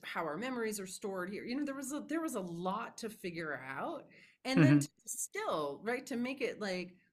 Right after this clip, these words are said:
Speaker 1: really easy for people to understand so that they're like, "Oh, okay, <laughs> I
Speaker 2: Mm-hmm.
Speaker 1: get that."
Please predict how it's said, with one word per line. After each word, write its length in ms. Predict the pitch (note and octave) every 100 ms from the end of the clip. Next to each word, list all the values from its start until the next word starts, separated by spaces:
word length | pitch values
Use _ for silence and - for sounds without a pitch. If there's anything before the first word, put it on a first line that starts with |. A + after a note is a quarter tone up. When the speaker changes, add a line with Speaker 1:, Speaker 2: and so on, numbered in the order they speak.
| -
Speaker 1:
really 360 | C4+ C4 A3 -
easy 320 | A#3+ B3 A#3
for 180 | A3+ F3+
people 320 | F3+ G3 F3+
to 100 | E3
understand 840 | D3 D3 C#3+ - D#4 D#4+ D#3 B2+ C3
so 140 | - G3
that 160 | F#3+ G3
they're 180 | G3+
like, 280 | G3+ G3 F#3+ -
"Oh, 420 | F#4+ E4 C3 A2+ - _ _ _ _ _ G#4+
okay, 460 | - F#3 C4+ F4 -
<laughs> 80 | -
I 240 | C4+ E4+
Speaker 2:
Mm-hmm. 240 | F#3 C#3 C#3+
Speaker 1:
get 120 | - - C4
that." 460 | E4+ - - G#3